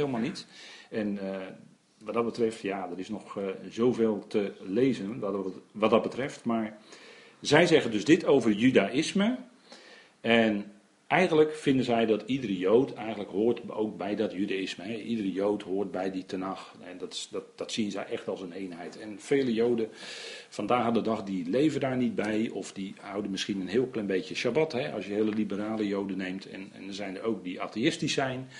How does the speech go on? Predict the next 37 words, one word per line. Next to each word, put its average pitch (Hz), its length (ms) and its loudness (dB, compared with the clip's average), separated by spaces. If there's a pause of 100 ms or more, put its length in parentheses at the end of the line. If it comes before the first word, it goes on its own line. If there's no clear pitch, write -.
(260)
Die 101 120 -6
doen 98 260 -2
verder 92 240 -2
helemaal 92 260 -4
niets - 400 2
aan 127 200 -2
hun 113 400 2
afkomst. - 640 0 (100)
En 143 200 -6
soms 113 300 2
ook 104 180 -2
na 107 300 -4
een 107 120 -6
zoektocht 120 400 -4
van 98 200 -6
veertig 104 320 -2
jaar 95 300 -4
komen 98 300 0
ze 87 60 -8
ineens 90 220 -8
wel 135 160 0
tot - 180 -8
het 120 80 -6
bewustzijn 113 400 -6
dat 101 140 -8
ze 107 100 -8
Jood 92 240 -2
zijn. 90 260 -12 (300)
En 139 100 -2
dan 101 100 -2
gaan 82 200 -8
ze - 120 -10
ook 131 240 0
aan 85 120 -10
de 78 60 -10
slag 80 320 -8
met 85 300 -10